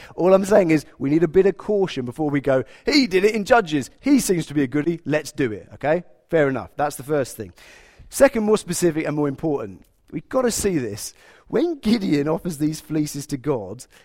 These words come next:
he is not seeking guidance in a situation in which God has been silent, is he? Now, what's he doing? He is expressing doubt as to what God has clearly told him to do, and he knows it. Verse thirty-six of chapter six, this is how he starts. It's,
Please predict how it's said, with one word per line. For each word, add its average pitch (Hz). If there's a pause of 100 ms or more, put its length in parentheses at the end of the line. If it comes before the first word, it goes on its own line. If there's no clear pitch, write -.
(100)
he 214
is 214
not 226
seeking 190
guidance 160
in 143
a 147
situation 151 (160)
in 143
which 147
God 143
has 165
been 190
silent, 202 (340)
is 311
he? 110 (420)
Now, -
what's -
he 262
doing? 180 (160)
He 240
is 226
expressing 208
doubt 170 (160)
as 185
to 202
what 185
God 202
has -
clearly 233
told 160
him 185
to 220
do, 151 (180)
and 196
he 277
knows 277
it. - (460)
Verse 160
thirty-six 220
of 147
chapter -
six, -
this 147
is 165
how 175
he 170
starts. 127
It's, 131